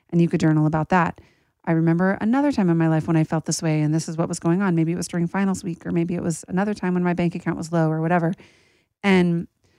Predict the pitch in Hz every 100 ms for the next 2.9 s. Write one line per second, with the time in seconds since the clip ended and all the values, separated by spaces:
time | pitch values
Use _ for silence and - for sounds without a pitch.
0 | _ - 196 208 208 - 175 160 180 160
1 | - - 196 196 170 156 160 185 - -
2 | _ _ _ - 190 185 180 175